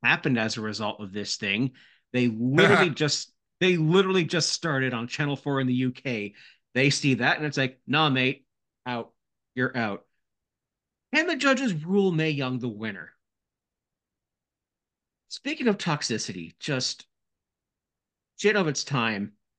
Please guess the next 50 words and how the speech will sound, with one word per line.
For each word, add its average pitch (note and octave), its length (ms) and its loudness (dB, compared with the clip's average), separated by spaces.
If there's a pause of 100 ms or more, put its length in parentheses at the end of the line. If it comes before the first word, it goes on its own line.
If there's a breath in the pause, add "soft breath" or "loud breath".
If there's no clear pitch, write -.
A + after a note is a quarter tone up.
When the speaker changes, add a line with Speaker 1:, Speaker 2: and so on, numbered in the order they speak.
(1000)
Speaker 1:
Do F#3+ 80 0
you C4 100 0
have A#3 240 4
anything G#3+ 260 4
to G3+ 60 0
say F#3 220 -2
about D3+ 300 -2
this - 160 -4
one, D3 200 -6
Ricky? - 420 -10 (1080)
Speaker 2:
I - 120 -20
do, E4+ 160 6
actually. G2 640 0
Uh, B2 460 2 (100)
I C#3 80 2
don't F#3+ 100 2
know F#3+ 80 4
if D#3+ 60 2
we C3+ 120 6
mentioned A2 400 4
who A2 120 0
was G2+ 100 -4
the F#2+ 80 -4
women's F#2 340 -4
champ, F#2+ 160 0
but F#2 80 -2
we G2 100 0
did A2 140 0
mention, G2+ 320 -2
we G#2 120 -4
said - 180 -2
someone's G2+ 260 -2
women's F2+ 220 -6
champ, G2 120 -4
but G#2+ 100 -2
it B2 40 2
was A2+ 120 0
the - 60 -8
Cat. F#2 360 -6 (540)
Um, F2+ 580 0
the F#2 80 -6
Cat G#2+ 220 -2
was F2 80 -4
the F2 80 -2
women's E2+ 200 -4
champ F2 220 -2
at E2 60 -6
the D2+ 60 -10
time, E2+ 220 -4
who F2+ 300 2